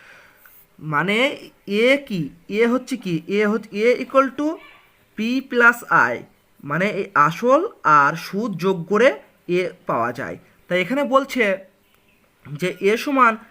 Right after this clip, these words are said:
একুশ আর আসল স-, সমান কুড়ি, তাহলে আমরা এখান থেকে আয় বের করতে পারবো।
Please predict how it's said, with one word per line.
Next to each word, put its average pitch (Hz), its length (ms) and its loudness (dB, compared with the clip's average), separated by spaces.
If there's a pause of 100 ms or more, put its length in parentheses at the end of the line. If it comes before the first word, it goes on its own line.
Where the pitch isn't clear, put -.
(380)
একুশ 240 420 2 (580)
আর 147 80 0 (1000)
আসল 254 180 -2 (100)
স-, - 140 -16 (280)
সমান 247 280 2 (120)
কুড়ি, 247 220 0 (180)
তাহলে 214 240 2
আমরা 233 140 0
এখান 240 160 -6
থেকে 233 180 -6
আয় 233 120 2
বের 240 140 2
করতে 262 220 -4
পারবো। 214 200 0